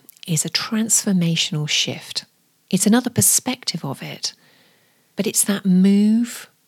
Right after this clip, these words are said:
from short-term thinking to long-term planning. And it's about people first, it's about social justice, and it's about honouring equality and equitability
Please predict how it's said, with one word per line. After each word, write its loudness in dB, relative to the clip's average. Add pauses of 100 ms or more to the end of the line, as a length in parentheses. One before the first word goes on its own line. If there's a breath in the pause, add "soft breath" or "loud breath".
(100)
from -8
short-term 0
thinking -2 (380)
to -8
long-term 0 (380)
planning. -6 (680)
And 0
it's -4
about -6
people -10
first, -2 (680)
it's -8
about -6
social -2
justice, -2 (680 loud breath)
and 0
it's -4
about -6
honouring 2
equality -4
and -8
equitability -8